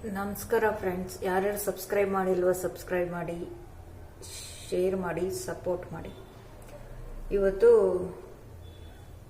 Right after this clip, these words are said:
ಒಂದು ವಿಷಯನ ಶೇರ್ ಮಾಡ್ಕೊಳ್ಳೋಣ ಅಂತ. ಆ, ಇದು ತುಂಬ ಜನಕ್ಕೆ ಗೊತ್ತಿರ್ಲೂಬಹುದು, ಗೊತ್-,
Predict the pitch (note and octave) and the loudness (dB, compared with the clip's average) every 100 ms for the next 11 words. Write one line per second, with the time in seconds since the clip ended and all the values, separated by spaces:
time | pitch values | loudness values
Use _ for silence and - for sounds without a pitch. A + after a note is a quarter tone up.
0 | - - G3 G3+ G3 F#3 F#3 F#3 G#3 G3 | -14 2 4 4 0 2 0 2 0 0
1 | G3 F#3+ F#3 F#3 F#3 F3 F3+ E3 D#3+ D#3+ | -2 -2 2 2 2 -2 -2 -2 -2 -2
2 | E3 E3 D#3 F3+ A3+ - - - - - | -6 -6 -8 -8 -8 -12 -18 -18 -20 -18
3 | - - - - - - - F3+ F3+ F3+ | -18 -18 -18 -18 -20 -18 -14 -10 -8 -6
4 | F3+ E3+ - - - F#3+ F#3 G#3+ G3 - | -8 -10 -14 -16 -8 -8 -2 0 6 6
5 | G#3+ G3 G3 F3 F3+ F3+ - A3+ G#3+ G#3+ | 6 4 2 4 2 2 4 6 6 10
6 | A3 G#3+ F#3+ F#3 F#3 B3 A#3 F3 E3 - | 10 10 8 8 10 8 8 6 4 2